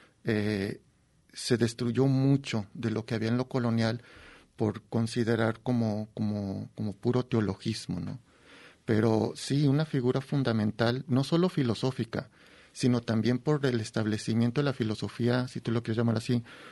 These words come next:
occidental aquí en México, es, por ejemplo, Fray Alonso de la Veracruz,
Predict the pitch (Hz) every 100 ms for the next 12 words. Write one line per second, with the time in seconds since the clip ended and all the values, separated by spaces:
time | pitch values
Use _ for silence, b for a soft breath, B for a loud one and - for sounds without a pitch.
0 | B 143 - 123 107 104 117 123 120 123
1 | 120 117 131 123 117 131 117 - 113 120
2 | 117 110 107 B B B B 123 120 117
3 | 113 120 131 123 107 101 95 - 135 135
4 | - -